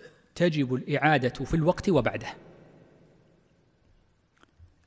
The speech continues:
النوع الثاني من الخلل وهو الخلل في الكمال،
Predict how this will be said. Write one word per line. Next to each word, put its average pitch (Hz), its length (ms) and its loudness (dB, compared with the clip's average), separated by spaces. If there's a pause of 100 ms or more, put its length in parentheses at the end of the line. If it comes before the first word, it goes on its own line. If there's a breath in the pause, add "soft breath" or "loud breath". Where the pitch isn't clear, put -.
النوع 190 220 2
الثاني 165 380 -2
من 143 120 0
الخلل 160 400 -4 (1400)
وهو 147 260 0
الخلل 190 480 0
في - 80 -4
الكمال، 123 400 -2